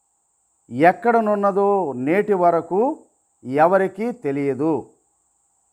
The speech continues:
చూడండి దేవుని వారలారా, ఇక్కడ బెత్పయోరు ఎదుట మోయాబు దేశములోనున్న, ఆ, మోయాబు దేశములో అతడు పాతి పెట్టబడెను. అతని సమాధి ఎక్కడ ఉన్నదో నేటి వరకు ఎవరికీ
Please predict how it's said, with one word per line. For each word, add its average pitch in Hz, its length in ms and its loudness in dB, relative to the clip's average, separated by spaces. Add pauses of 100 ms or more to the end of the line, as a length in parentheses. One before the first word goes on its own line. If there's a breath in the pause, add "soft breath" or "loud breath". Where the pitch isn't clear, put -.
(140)
చూడండి 233 240 2
దేవుని 196 300 0
వారలారా, 165 460 2
ఇక్కడ 139 560 -2 (840)
బెత్పయోరు 226 920 2
ఎదుట 202 380 0
మోయాబు 202 760 4
దేశములోనున్న, 180 1000 -2 (920)
ఆ, 123 240 -2 (600)
మోయాబు 220 440 6
దేశములో 175 760 -2
అతడు 196 300 -2
పాతి 202 440 2
పెట్టబడెను. 196 920 -2 (680)
అతని 214 340 2
సమాధి 220 520 4
ఎక్కడ 196 380 0
ఉన్నదో 180 500 -2
నేటి 165 300 -2
వరకు 160 460 0
ఎవరికీ 160 720 -2